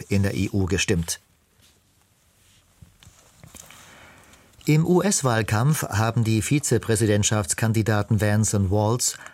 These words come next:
ein Streitgespräch im Fernsehen ausgetragen. Der Republikaner Vance und der Demokrat Walz diskutierten dabei über zentrale Themen des Wahlkampfes wie etwa Migration, Wirtschaft oder Abtreibung. Vance erklärte, Vizepräsidentin Harris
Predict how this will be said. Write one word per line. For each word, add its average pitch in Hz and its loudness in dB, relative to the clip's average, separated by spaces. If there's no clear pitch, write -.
ein 120 0
Streitgespräch 127 -2
im 123 0
Fernsehen 117 0
ausgetragen. 85 -4
Der 101 2
Republikaner 131 2
Vance 143 2
und 135 2
der 110 0
Demokrat 107 0
Walz 107 0
diskutierten 127 0
dabei 113 2
über 113 0
zentrale 120 0
Themen 135 2
des 104 0
Wahlkampfes 104 0
wie 110 -2
etwa 95 -4
Migration, 117 0
Wirtschaft 113 -2
oder 104 -2
Abtreibung. 98 -2
Vance 120 2
erklärte, 135 0
Vizepräsidentin 113 0
Harris 120 2